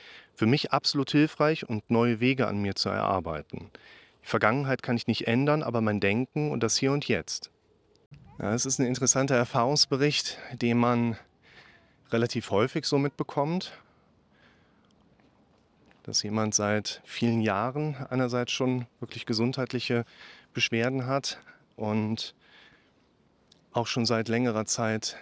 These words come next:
in Therapie ist und es gefühlt einfach nicht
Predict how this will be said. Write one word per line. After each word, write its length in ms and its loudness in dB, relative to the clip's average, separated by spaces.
in 120 -8
Therapie 480 -2
ist 300 0
und 120 -6
es 140 -4
gefühlt 580 -4
einfach 300 -6
nicht 380 -4